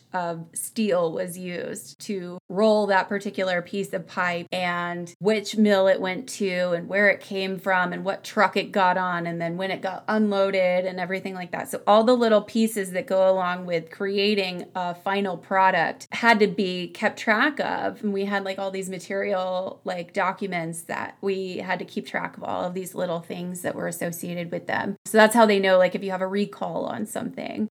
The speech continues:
you'll know kind of which piece, which items need to be recalled because you know where in the supply chain something went wrong.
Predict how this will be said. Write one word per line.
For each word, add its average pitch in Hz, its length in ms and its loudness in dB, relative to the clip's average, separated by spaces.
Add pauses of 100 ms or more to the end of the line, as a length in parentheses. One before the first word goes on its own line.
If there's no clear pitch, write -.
you'll 202 240 2
know 190 240 2
kind 190 260 -4
of 175 160 -8
which 196 340 -4
piece, 185 380 -10
which 185 380 -6
items 180 520 0
need 185 220 -6
to 175 60 -6
be 185 180 -4
recalled 185 720 4 (100)
because 196 380 -2
you 214 140 6
know 190 240 4
where 180 340 4
in 185 260 -2
the 175 80 -4
supply 180 380 -2
chain 160 560 -4
something 180 400 0
went 165 260 -6
wrong. 170 480 -2